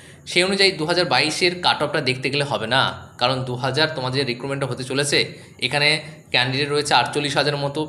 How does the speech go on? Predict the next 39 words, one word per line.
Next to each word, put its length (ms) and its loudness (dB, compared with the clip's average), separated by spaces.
এমন 240 -2
ক্যান্ডিডেট 380 0
রয়েছে 240 -2
যারা 180 0
কিন্তু 240 -8
ইন্টারভিউতে 400 -4
অংশগ্রহণ 420 -6
করবে। 440 0
আর 180 2
ভ্যাকেন্সি 440 -2
কত 140 -2
রয়েছে? 360 2
তেরো 240 0
হাজার 300 0
চারশো 480 0
একুশটি। 640 -6
তাহলে 180 4
আমাদেরকে 360 0
এইগুলো 320 -2
আর 60 0
তুলনা 340 -4
করে 180 -2
কোনো 200 -4
লাভ 320 6
নেই। 420 0
তো 100 4
কখন 240 0
তুলনা 240 -4
করতে 260 -6
পারতাম? 340 -2
যখন 680 0
দু 100 -4
হাজার 300 -2
বাইশের 480 0
মতোই 420 0
দু 120 -6
হাজার 380 2
এই 180 0
যে 320 0